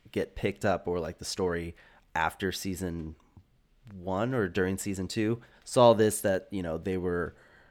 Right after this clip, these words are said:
that him and, um, uh, the creator of Scrubs, Bill Lawrence,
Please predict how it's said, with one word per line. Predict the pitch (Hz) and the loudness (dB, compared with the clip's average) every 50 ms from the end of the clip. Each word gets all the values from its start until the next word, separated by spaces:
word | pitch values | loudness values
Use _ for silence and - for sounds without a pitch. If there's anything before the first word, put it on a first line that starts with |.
| _ - | _ -6
that | - 95 87 - | -4 -4 -4 -4
him | - - 131 123 120 117 113 113 107 - - | -4 0 2 4 4 4 4 2 0 -2 -4
and, | 98 92 92 92 90 87 87 - | -6 -6 -4 -6 -6 -8 -10 -10
um, | 82 78 78 76 - 62 55 - - - - _ _ _ _ _ _ _ _ _ _ _ _ _ _ _ _ _ _ _ _ _ _ _ _ _ _ _ _ _ _ _ _ _ _ _ _ _ _ - - _ _ _ _ _ _ _ - | -8 -8 -8 -10 -12 -12 -14 -14 -16 -18 -20 _ _ _ _ _ _ _ _ _ _ _ _ _ _ _ _ _ _ _ _ _ _ _ _ _ _ _ _ _ _ _ _ _ _ _ _ _ _ -20 -20 _ _ _ _ _ _ _ -8
uh, | 101 104 101 95 | -4 -4 -2 -4
the | 82 95 | -4 -6
creator | - - 104 101 98 92 87 | -6 -4 -2 0 0 0 -2
of | 85 | -4
Scrubs, | - - - - - - - - - - - - - - - - - - - - - - - - - - - 123 113 104 98 92 | -6 -10 -12 -12 -12 -10 -10 -10 -10 -10 -10 -10 -10 -10 -10 -8 -8 -6 -6 -6 -4 -4 -4 -6 -6 -2 2 4 4 4 4 2
Bill | - - 127 123 117 | 2 6 6 8 8
Lawrence, | 117 113 110 98 90 82 - - - | 8 8 6 6 2 -4 -8 -14 -16